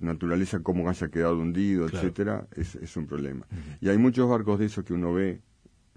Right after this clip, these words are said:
Speaker 1: este, con ojo de ciudadano y los ve abandonados, y sin embargo están pagando.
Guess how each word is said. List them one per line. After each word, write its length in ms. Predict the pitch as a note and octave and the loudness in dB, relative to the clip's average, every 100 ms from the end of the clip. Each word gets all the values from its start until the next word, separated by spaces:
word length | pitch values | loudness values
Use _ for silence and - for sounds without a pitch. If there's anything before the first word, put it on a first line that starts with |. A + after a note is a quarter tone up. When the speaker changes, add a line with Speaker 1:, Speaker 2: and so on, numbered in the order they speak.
| _ _ - | _ _ -18
Speaker 1:
este, 240 | D2+ - - | -6 -2 0
con 180 | D#2 E2 | 0 -4
ojo 460 | E2+ E2 D2+ C#2 B1 | -4 -4 -4 -4 -8
de 240 | A1+ D2 | -10 -2
ciudadano 500 | - D2+ D2+ F2+ F#2+ | 0 0 0 0 0
y 40 | D#2+ | 0
los 140 | D#2+ | 0
ve 100 | F2 | 0
abandonados, 800 | E2+ E2 E2 E2+ G#2 G#2+ A2+ - - - - - _ - | 2 0 0 0 0 2 0 -2 -8 -20 -20 -20 _ -18
y 80 | - | -6
sin 180 | F#2+ F2+ | 0 0
embargo 280 | F2 G#2 G#2 | 2 0 0
están 220 | G#2 F2 | -2 -2
pagando. 500 | D2 E2 F2 - | -2 -2 -4 -8